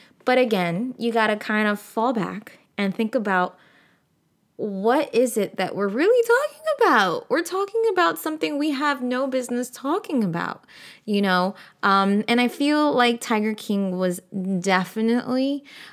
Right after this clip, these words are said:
um, uh, something that glamorized Joe, where it was hard not to like him with the information that we had. Um, it's post information that you then learn that you realize, um, like, for example,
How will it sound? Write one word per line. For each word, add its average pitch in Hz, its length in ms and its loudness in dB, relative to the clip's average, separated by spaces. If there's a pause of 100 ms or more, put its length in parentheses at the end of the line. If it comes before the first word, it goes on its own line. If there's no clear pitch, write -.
(120)
um, 175 540 2
uh, 98 380 -8
something 202 500 -2
that 180 300 0
glamorized 180 1120 -2
Joe, 170 520 -2 (300)
where 190 400 2
it 254 140 0
was 294 100 2
hard 262 420 2
not 202 340 0
to - 200 -6
like 185 300 0
him 170 240 -6
with 170 120 -4
the 180 120 -6
information 165 540 -6
that 120 140 -6
we - 120 -6
had. 175 420 -8 (400)
Um, 180 320 4
it's 208 280 0
post - 600 0
information 170 840 -4
that 170 180 -4
you 180 100 -2
then 180 320 -2
learn 170 240 -2
that 170 160 -4
you 240 100 -2
realize, 214 600 0 (340)
um, 185 520 2 (160)
like, 190 260 -2
for 220 100 -2
example, 220 640 0